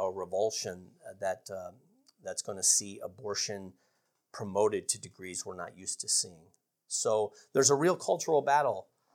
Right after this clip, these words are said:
that is, is about to take place, and it's one that we as Christians ought to feel invigorated, uh, toward and, and, uh, be prepared to speak to. And so I, I want to say both those things. I want to rejoice together as a congregation,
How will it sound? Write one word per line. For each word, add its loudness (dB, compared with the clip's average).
that 4
is, 0
is -4
about 2
to -10
take -6
place, 0
and -4
it's -4
one -2
that -2
we -4
as -2
Christians -6
ought 0
to -12
feel -6
invigorated, -4
uh, 4
toward 0
and, -8
and, -14
uh, -10
be -14
prepared -6
to 2
speak 6
to. -10
And -4
so 10
I, 8
I 6
want 2
to -2
say 0
both -2
those -6
things. -12
I 2
want 2
to 0
rejoice 0
together -4
as -4
a -12
congregation, -8